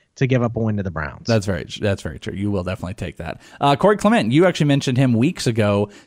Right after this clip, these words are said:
Speaker 2: to people that he would be a player that you would speculatively pick up. Do you feel even better, or is it just, like, you know, whatever?
Speaker 1: Well, I feel better, but this game kinda got out of hand. Like I, I mentioned, uh, I, I believe in the starts that, uh, LeGarrette Blount was my surprise start because I figured that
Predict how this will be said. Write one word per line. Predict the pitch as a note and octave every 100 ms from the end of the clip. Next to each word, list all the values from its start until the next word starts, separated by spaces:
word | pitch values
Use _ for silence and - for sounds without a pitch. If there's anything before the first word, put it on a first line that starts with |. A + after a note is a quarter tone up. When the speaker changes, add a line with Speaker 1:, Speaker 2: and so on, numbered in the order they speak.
| -
Speaker 2:
to |
people | A#2 B2+ A2+ A2+ G#2
that | G#2 G2+
he | A#2
would | B2+
be | A2+
a | G#2
player | A2+ G#2+
that | G2+ -
you | A2
would | A2
speculatively | - G#2+ - G#2 G#2+ G2+ G#2
pick | G2+ - A2 E3
up. | E3 - - - -
Do | A#2
you | A#2
feel | B2 A2
even | A2 G#2
better, | G#2 C#3 F3+ F3+
or | B2 A#2 A2+
is | G2+
it | G#2+
just, | G#2 G2+ - - _
like, | A2 F#2+ E2+ -
you | G2
know, | B1+
whatever? | F#2 D#2 B1+ - _ _ - - _
Speaker 1:
Well, | B3 B3+ B3
I | A#3
feel | - C4+ A3
better, | G3 F#3
but | F3+
this | G3+ -
game | F#3+ F3
kinda | F3 E3
got | D3 C#3+
out | C3+
of | B2+
hand. | C#3 A#2+ A2+
Like | B2 B2
I, | C3+ C3+ C3 C#3+
I |
mentioned, | D#3+ D#3 D3+ - C#3+ C3 - _ _ -
uh, | A#2+ A#2 A#2 A#2+ -
I, | B2+ C3+ B2
I | C3
believe | C3+ C#3+ C3+
in |
the | C3
starts | - F3 F#3 D#3
that, | - C3+ B2+ A2
uh, | B2
LeGarrette | C#3+ C#3+ D3 C3
Blount | C#3+ D#3
was | B2+ B2
my | C#3
surprise | B2 B2+ C#3 B2+ -
start | D3 C#3
because | B2 A#2+ A#2+
I | A#2+
figured | D3+ C#3 C3+
that | B2 A#2